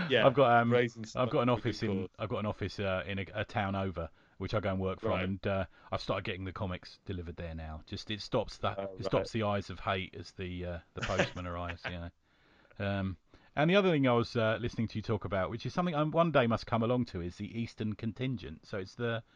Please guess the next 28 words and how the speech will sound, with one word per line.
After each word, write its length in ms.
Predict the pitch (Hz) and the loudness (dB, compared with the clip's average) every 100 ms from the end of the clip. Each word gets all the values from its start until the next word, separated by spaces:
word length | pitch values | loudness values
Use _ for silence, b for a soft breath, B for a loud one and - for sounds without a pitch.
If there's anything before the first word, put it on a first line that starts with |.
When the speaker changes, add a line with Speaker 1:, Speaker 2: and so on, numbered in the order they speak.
| b | b
Speaker 1:
Oh, 60 | 143 | 2
Speaker 2:
kind 180 | 202 | 6
of 60 | 220 | 6
Speaker 1:
yeah. 60 | - | 6
Speaker 2:
two 60 | |
thousand 220 | 160 143 156 | 4 4 0
E 100 | 156 | 2
fans 380 | 147 147 147 | 2 2 0
gather 260 | 123 143 135 | 2 0 0
together 300 | - 147 143 | -4 -2 0
in 60 | 147 | 2
a 40 | |
pub, 220 | 139 92 | 4 2
isn't 140 | - 104 | 0 -8
it? 180 | - _ _ _ _ _ - | -10 _ _ _ _ _ 2
Speaker 1:
It's, 260 | 208 165 | 4 4
Speaker 2:
Yeah. 120 | 175 143 | 4 4
Speaker 1:
yeah, 40 | |
it's 100 | 131 | 4
just 140 | 147 | 4
Speaker 2:
Unusually, 480 | 131 127 131 135 156 | 6 8 8 6 4
Speaker 1:
a 20 | |
drinking 300 | 170 117 113 | 4 2 2
gathering 80 | 151 | 0
Speaker 2:
yeah. 380 | 110 110 - 107 | 0 -6 -14 -8
Speaker 1:
of, 40 | 120 | -8
of 120 | 110 | -4
comic 320 | - 123 117 | 2 2 2